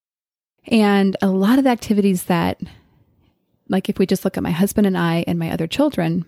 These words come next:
well, some of my other children, we would wanna do a lot of hiking or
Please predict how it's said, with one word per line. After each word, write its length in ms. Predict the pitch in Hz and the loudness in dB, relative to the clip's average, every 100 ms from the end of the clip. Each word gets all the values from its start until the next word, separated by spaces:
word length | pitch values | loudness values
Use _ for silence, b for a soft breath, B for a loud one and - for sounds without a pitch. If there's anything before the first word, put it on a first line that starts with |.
| - | -2
well, 240 | 185 170 - _ _ _ _ - | 0 0 -2 _ _ _ _ -14
some 260 | - 214 190 | -2 0 0
of 100 | 170 | -2
my 120 | 151 | -4
other 180 | 165 160 | -4 -6
children, 520 | - 160 170 190 202 _ _ _ _ _ _ | -6 -6 -4 -4 -4 _ _ _ _ _ _
we 140 | 202 220 | -2 0
would 140 | 262 | 2
wanna 180 | 233 208 | 2 2
do 420 | 190 175 165 165 - - | 0 -2 -2 -4 -10 -10
a 40 | |
lot 140 | 170 170 | -6 -4
of 60 | |
hiking 600 | - - 180 - 131 156 - _ _ _ b b b b b - | -6 -4 -4 -4 -8 -8 -12 _ _ _ b b b b b 0
or 560 | 208 180 170 165 170 | 2 2 0 -2 -4